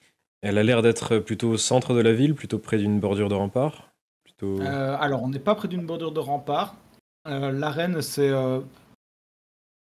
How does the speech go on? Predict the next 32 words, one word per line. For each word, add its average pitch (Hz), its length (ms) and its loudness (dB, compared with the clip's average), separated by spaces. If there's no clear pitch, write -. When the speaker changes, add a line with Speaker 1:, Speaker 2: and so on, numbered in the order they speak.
Speaker 2:
c'est - 100 -8
vraiment 175 380 4
un 175 160 4
énorme 175 480 4
truc, 180 240 -4
donc 135 180 -4
vous 120 220 -4
pouvez 131 280 -4
pas 147 180 4
le 143 60 4
rater. 143 260 2
Je 147 40 -2
veux 131 60 -4
dire, 131 160 -2
quand 135 100 -2
vous 135 140 0
avez 135 160 2
regardé 139 300 0
d'un 143 140 -4
côté, 139 280 -4
vous 135 100 -4
avez 135 80 2
vu 123 140 -4
les 127 80 0
remparts, 127 420 0
de 135 80 -2
l'autre 135 220 -2
côté, 139 260 -2
vous 139 160 -6
avez 120 160 0
vu, 123 300 -2
euh, 117 180 0